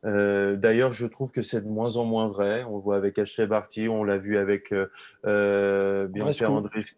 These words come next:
Speaker 1: Andreescu, euh, on le voit maintenant avec, euh, Iga Swiatek, qui est capable de jouer avec énormément de variations, beaucoup de lift en coup droit. Elle est capable,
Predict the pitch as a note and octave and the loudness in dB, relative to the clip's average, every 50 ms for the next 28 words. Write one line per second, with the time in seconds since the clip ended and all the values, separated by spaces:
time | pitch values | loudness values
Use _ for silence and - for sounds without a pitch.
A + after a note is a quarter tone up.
0 | _ G#2+ G#2+ A2 A#2 B2 B2+ C3 C3 A#2 G#2 G2+ G2+ G2+ G2+ G2+ G#2 G2 G#2 A2+ | _ 0 0 0 2 2 2 2 4 4 2 2 0 0 -2 -4 -4 0 0 2
1 | G#2+ G#2 G#2 G2 G2 G#2 G#2 G#2 G#2 A2 G#2+ G#2 G#2 G2 G2 G#2+ G#2 G#2 - A2 | 2 4 2 0 -2 -6 -6 -6 -4 -4 -2 -2 -2 0 0 -2 -2 -2 -4 -6
2 | G2+ G2+ G2 G#2 G#2+ G2 - - A2 G2+ - - A#2+ A#2 - - A#2 A2 - _ | -6 -4 -2 -4 -4 -4 -4 -10 -12 -6 -4 -4 -4 -4 -4 -8 -8 -8 -8 _
3 | _ - - - _ _ _ _ _ _ _ _ _ _ _ _ _ _ _ - | _ -20 -20 -20 _ _ _ _ _ _ _ _ _ _ _ _ _ _ _ -2
4 | D3 C#3 - D3+ C#3+ C#3+ - D3 D3 C3 B2 A#2 B2+ B2 A2+ A2+ C3+ C3 B2 A#2 | -2 2 2 2 2 2 2 0 0 0 -2 -2 -2 -2 -2 0 0 2 2 0
5 | A#2+ A2+ - B2+ B2 C3 C3 C3+ C3 C3 C3 B2+ A#2 B2+ B2+ B2+ B2+ C3 C3 B2+ | 0 -2 -4 -4 -2 -2 0 0 0 0 0 0 0 0 0 2 0 0 -2 -4
6 | - - C#3+ C#3 C#3 C#3 C#3 B2+ A#2 C3 C3+ C3 - - - C3+ A#2+ A#2+ B2 B2+ | -6 -6 -6 -4 -4 -4 -4 -6 -4 -2 -4 -4 -4 -6 -6 -6 -6 -6 -6 -6
7 | C3 A#2+ - - C#3 B2 A2+ - C3 C3 B2 C3 B2 A#2+ B2+ C3 C3 C3 C3 C3 | -6 -6 -6 -6 -6 -6 -6 -6 -6 -2 -2 0 0 2 2 4 4 4 4 4
8 | C3 C3 C3 - A#2 A#2 A#2+ A2+ - B2+ A#2+ A2 - B2+ A#2+ A#2+ A#2 A2+ | 4 2 2 2 0 0 -2 0 0 0 -2 0 0 -2 0 0 -2 -2